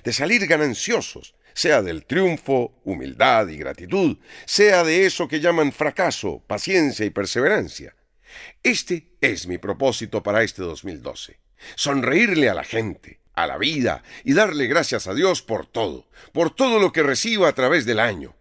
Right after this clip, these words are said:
de la gente y de la vida misma. Agradecerle a Dios también por mi familia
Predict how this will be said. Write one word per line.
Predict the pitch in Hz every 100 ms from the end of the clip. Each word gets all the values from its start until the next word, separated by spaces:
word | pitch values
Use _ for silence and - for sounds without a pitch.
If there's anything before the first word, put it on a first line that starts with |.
| _
de | 90
la | 87
gente | - 220 - 180 - _
y | 131
de | 123
la | 196
vida | 139 165 104
misma. | 92 76 - - _ _ _ _ - -
Agradecerle | 76 80 107 - 170 139
a | 113
Dios | 147 -
también | 98 92 123
por | - 90
mi | 85
familia | - 85 170 170 110 -